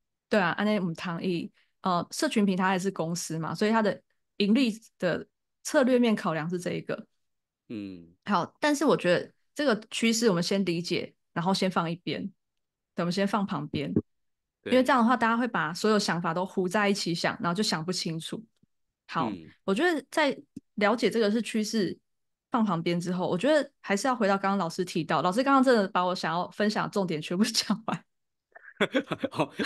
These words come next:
Speaker 2: 我不知道，不好意思哦，要访问你，然后自己讲完。
Speaker 1: 对，已经讲完了。对，但我，我讲，我用我的声音再讲一次好了。
Speaker 2: 好，好，会有不一样的感觉啦，大家会体验到不同的能量。
Speaker 1: 对，不一样的feel。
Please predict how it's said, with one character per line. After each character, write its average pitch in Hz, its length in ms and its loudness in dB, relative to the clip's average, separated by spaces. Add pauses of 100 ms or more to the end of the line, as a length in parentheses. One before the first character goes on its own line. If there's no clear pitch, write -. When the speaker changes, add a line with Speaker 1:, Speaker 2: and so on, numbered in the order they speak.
Speaker 2:
我 156 80 4
不 339 80 4
知 339 100 0 (120)
道， - 100 0 (400)
不 320 60 6
好 143 140 4
意 151 80 2
思 - 140 -6
哦， 123 160 -6 (520)
要 185 120 2
访 143 180 0
问 170 120 2
你， 147 120 2
然 117 160 -4
后 127 80 -2
自 180 120 0
己 139 120 -10
讲 107 180 -4
完。 95 180 -12 (720)
Speaker 1:
对， 220 160 6
已 - 20 6
经 330 100 2
讲 233 220 2
完 170 140 -2
了。 165 140 -6
对， 196 260 2
但 294 240 2
我， 208 180 2
我 214 120 0
讲， 208 280 -4
我 196 100 0
用 285 140 6
我 208 120 4
的 175 360 -2
声 233 260 2
音 233 140 6
再 240 120 4
讲 196 240 0
一 180 40 -2
次 277 280 0
好 233 120 2
了。 226 420 -2 (100)
Speaker 2:
好， 127 360 -4 (140)
好， 101 200 -10 (120)
会 254 100 4
有 165 60 4
不 185 100 2
一 175 40 6
样 175 100 4
的 143 60 -4
感 98 200 -4
觉 92 140 -8
啦， 95 200 -16
大 127 120 -6
家 131 60 -2
会 143 60 -2
体 127 120 -10
验 104 80 -6
到 107 100 -6
不 214 140 -4
同 - 80 -6
的 320 80 0
能 - 0 -
量。 214 320 2
Speaker 1:
对， - 0 - (100)
不 196 60 -2
一 - 40 0
样 175 140 -4
的 185 80 -12
feel。 190 80 -20